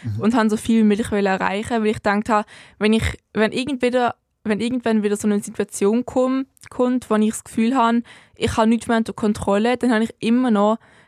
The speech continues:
Speaker 2: mein berufliches Leben, das super läuft, weil ich auch dann Matur mache oder Matur gemacht habe und studiert habe. Und das wird mir enorm helfen. Also dann komme ich nie wieder an den Punkt zurück, wo ich so extrem hilflos bin und das Gefühl habe,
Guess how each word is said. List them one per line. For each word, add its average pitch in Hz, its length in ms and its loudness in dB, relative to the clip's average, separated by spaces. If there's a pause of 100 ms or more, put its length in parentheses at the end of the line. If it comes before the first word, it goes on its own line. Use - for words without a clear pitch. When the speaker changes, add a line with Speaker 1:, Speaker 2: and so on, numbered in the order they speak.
Speaker 2:
mein 214 220 2
berufliches 233 500 0
Leben, 220 440 2
das 196 300 0
super 233 260 -2
läuft, 220 420 0
weil 208 100 0
ich 208 140 -10
auch 214 40 0
dann 202 200 0
Matur 208 400 -2
mache 226 420 0
oder 190 380 -2 (140)
Matur 202 280 -4
gemacht - 440 -4
habe 220 120 0
und 202 100 -2
studiert 220 520 -4
habe. 226 300 0 (680)
Und 220 320 4
das 226 180 -2
wird 220 160 -2
mir 220 80 2
enorm 208 380 2
helfen. 196 280 -2
Also 226 200 -2
dann 214 100 0
komme 214 200 0
ich 214 100 -4
nie 220 200 2
wieder 214 200 0
an 202 80 -2
den 196 80 -6
Punkt 226 280 -2
zurück, 220 200 -4
wo 202 80 -4
ich 202 160 -4
so 202 200 -2
extrem 202 360 -6
hilflos 233 480 -2
bin 240 240 0
und 208 60 0
das 214 100 -8
Gefühl 226 240 -2
habe, 226 140 2